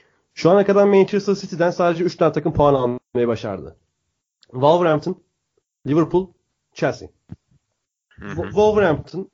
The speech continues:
Speaker 1: e, pas oyununa karşı zaten kendi Nuno Espirito Hoca'nın asla vazgeçmeyi taktik üçlü.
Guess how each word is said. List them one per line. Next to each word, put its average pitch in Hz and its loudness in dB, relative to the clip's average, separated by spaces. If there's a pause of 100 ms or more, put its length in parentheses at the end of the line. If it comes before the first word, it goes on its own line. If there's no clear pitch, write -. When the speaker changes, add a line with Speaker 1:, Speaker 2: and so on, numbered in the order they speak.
(140)
Speaker 1:
e, 117 0
pas 190 0
oyununa 147 2
karşı 123 -4
zaten 131 -4
kendi 135 -2
Nuno 127 2
Espirito 131 0
Hoca'nın 127 2
asla 127 -2
vazgeçmeyi 117 -2
taktik 110 -8
üçlü. - -2